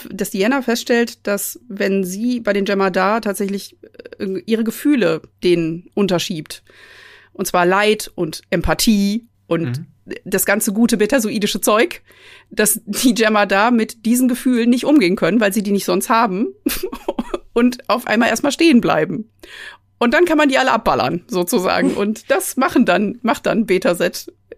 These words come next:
Speaker 1: quasi gesammelt und blockiert oder beziehungsweise überschwemmt die Jem'Hadar mit Mitgefühl, <laughs> Empathie und überhaupt irgendwie Gefühlen. Und die Jem'Hadar können das nicht wechseln. Und so wird, äh, Beta Z dann wieder befreit.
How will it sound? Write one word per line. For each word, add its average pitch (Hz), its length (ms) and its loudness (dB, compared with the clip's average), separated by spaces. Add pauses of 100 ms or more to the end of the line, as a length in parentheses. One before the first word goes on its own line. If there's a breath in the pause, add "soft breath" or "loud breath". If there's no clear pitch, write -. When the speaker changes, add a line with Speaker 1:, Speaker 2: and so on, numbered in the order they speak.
Speaker 1:
quasi 208 500 0
gesammelt 220 680 2 (720 loud breath)
und 214 180 -4
blockiert 240 560 0
oder 208 200 -2
beziehungsweise 233 360 -2
überschwemmt 220 640 -2
die 214 380 -4
Jem'Hadar 220 540 0
mit 233 200 2
Mitgefühl, 262 640 0 (340)
<laughs> - 320 -10
Empathie 247 800 -2 (420 loud breath)
und 233 240 2
überhaupt 220 400 -2
irgendwie 214 680 -4
Gefühlen. 233 560 0
Und 214 420 -4 (140)
die 202 200 -8
Jem'Hadar 208 680 0
können 214 420 -6
das 190 140 -6
nicht 180 120 -4
wechseln. 170 420 -8 (1400 loud breath)
Und 202 180 -2
so 220 240 0
wird, 220 420 -2
äh, 202 100 -6
Beta 196 280 -6
Z 196 160 -4
dann 185 160 -4
wieder 185 140 -4
befreit. - 520 -8